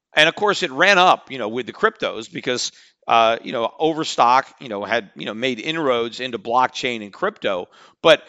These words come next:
they actually mentioned that, I forget if I talked about it on the podcast. I remember I posted about it and I said what a mistake it was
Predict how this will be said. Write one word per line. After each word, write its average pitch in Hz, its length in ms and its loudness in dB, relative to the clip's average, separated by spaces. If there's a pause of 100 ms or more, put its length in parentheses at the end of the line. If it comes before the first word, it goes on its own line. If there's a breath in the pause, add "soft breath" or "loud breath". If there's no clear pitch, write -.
(180 soft breath)
they 170 100 6
actually 196 380 2
mentioned 156 460 -2
that, 123 60 0
I 160 120 6
forget 311 320 -2
if 226 100 -4
I 147 80 2
talked 151 380 0
about 151 160 2
it - 20 2
on 131 80 2
the 113 80 -8
podcast. 135 580 4
I 131 60 0
remember 143 260 -2
I 113 100 2
posted 151 500 -8
about 107 260 0
it 117 80 -4
and 110 80 -8
I 107 60 -4
said 127 260 -2
what 117 200 -6
a 110 40 -6
mistake 107 400 -4
it 110 100 -10
was 101 340 -6